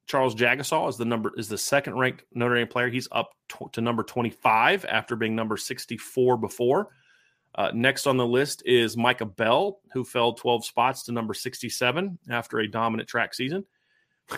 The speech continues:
Peyton Bowen fell ten, nine spots from number seventy-five to number eighty-four. And I,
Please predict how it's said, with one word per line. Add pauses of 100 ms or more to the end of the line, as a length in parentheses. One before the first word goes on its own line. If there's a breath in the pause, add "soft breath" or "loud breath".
(300 loud breath)
Peyton
Bowen (180)
fell
ten, (100)
nine
spots
from
number
seventy-five
to
number
eighty-four.
And
I,